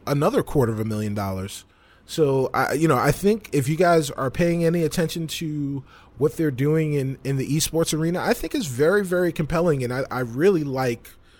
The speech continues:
what's happening here with, with, uh, this esports. Reef, what do you think about it?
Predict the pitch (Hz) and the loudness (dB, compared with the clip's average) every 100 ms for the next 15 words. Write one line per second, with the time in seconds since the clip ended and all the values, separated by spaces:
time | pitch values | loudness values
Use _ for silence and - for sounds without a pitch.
0 | _ - 104 123 - 143 127 - 117 107 | _ -12 -2 -2 0 2 2 2 -2 -2
1 | 110 107 101 101 104 - - 113 107 95 | 0 0 -2 -4 -6 -8 -12 -8 -8 -8
2 | - - 110 101 95 98 - 147 147 139 | -14 -6 -6 -6 -8 -10 -4 -2 0 -2
3 | - 127 113 - - - - - 196 - | -2 0 -2 -2 -16 -20 -18 0 2 4
4 | 180 190 185 180 120 98 85 | 2 4 2 2 0 -4 -6